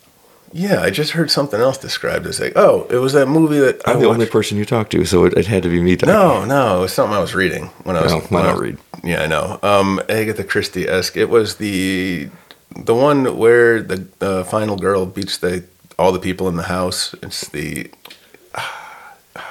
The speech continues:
Speaker 1: oh, God. I watched it for this podcast. Not Get Out. Uh, you're gonna make me list
Speaker 2: I don't
Speaker 1: movie
Speaker 2: know,
Speaker 1: titles.
Speaker 2: 'cause I don't know what you're talking
Speaker 1: She was a girl, and it turned out,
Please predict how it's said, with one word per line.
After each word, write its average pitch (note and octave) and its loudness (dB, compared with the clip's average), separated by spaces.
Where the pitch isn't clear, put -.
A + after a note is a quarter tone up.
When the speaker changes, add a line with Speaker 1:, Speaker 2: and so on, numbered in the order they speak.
Speaker 1:
oh, F#2 2
God. - -8
I - 2
watched F#2 0
it - -8
for G#2 2
this E2 0
podcast. C#2+ -6
Not A2+ 0
Get E3 2
Out. E2+ -2
Uh, F2 -2
you're B2 -4
gonna E3+ 4
make - 0
me D3 2
list G2+ 0
Speaker 2:
I - -2
don't G#2 6
Speaker 1:
movie G2+ 4
Speaker 2:
know, G2+ 0
Speaker 1:
titles. G2+ 0
Speaker 2:
'cause - -2
I A2+ 4
don't G2+ 2
know G2+ 4
what F#2+ 4
you're F2+ 0
talking F2+ -2
Speaker 1:
She F#2 -2
was A#2 0
a C#3+ 0
girl, G#2+ 4
and F#2 0
it E2 -6
turned G#2+ 0
out, G2+ 2